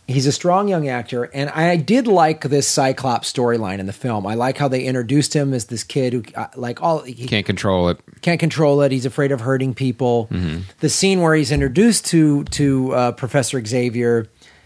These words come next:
Speaker 1: and they give him a target to hit, and he destroys this old tree. And the way
Speaker 2: Right.
Speaker 1: that's a great scene where he's like, "That my father planted that
Speaker 2: Yeah,
Speaker 1: tree. I
Speaker 2: <laughs>
Speaker 1: planted
Speaker 2: it's my
Speaker 1: that.
Speaker 2: favorite tree."
Speaker 1: That was my
Speaker 2: <laughs>
Speaker 1: favorite tree. And he's like, "Am I expelled?"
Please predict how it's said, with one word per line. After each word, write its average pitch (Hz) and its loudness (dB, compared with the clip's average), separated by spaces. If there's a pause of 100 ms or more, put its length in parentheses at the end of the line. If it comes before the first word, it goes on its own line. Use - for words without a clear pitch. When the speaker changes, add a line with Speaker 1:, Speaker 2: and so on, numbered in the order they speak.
(240)
Speaker 1:
and 135 0
they 131 2
give 135 2
him 143 0
a 135 -2
target 143 0
to 139 -2
hit, 117 -4 (1300)
and 127 -4 (340)
he 127 -4 (540)
destroys 143 2
this - -2 (100)
old 135 0
tree. 170 2
And 139 2
the 143 -2
way 190 4
Speaker 2:
Right. 165 0
Speaker 1:
that's 180 2
a 302 -2
great 202 2
scene 214 0
where 165 2
he's 135 0
like, 143 2
"That 135 -4
my 104 -4
father 104 -4
planted 92 -8
that 98 -4
Speaker 2:
Yeah, 101 0
Speaker 1:
tree. 135 0
I 127 0
Speaker 2:
<laughs> - -2
Speaker 1:
planted 120 -6
Speaker 2:
it's 120 -8
my 101 0
Speaker 1:
that. - -8
Speaker 2:
favorite 90 0
tree." 151 0
Speaker 1:
That - 0
was 147 0
my 147 0
Speaker 2:
<laughs> 104 -2
Speaker 1:
favorite 147 -2
tree. 170 -4
And 147 0
he's 123 -6
like, 113 -6
"Am 107 -6
I 110 -2
expelled?" 117 -4